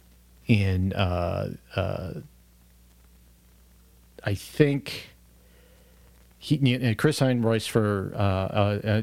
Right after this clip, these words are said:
covers the, uh, Minnesota Timberwolves up there in Minnesota, and, uh, he's gay.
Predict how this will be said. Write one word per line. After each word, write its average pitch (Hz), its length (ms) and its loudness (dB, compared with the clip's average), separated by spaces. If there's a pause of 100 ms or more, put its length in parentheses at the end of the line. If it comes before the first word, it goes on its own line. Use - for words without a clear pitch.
covers 113 340 2
the, 98 260 0
uh, 95 80 0
Minnesota 98 420 0
Timberwolves 87 560 -4
up - 140 -6
there 92 160 2
in 92 160 0
Minnesota, 92 420 0 (1400)
and, 101 300 2
uh, 95 100 2
he's 95 200 0
gay. 98 340 0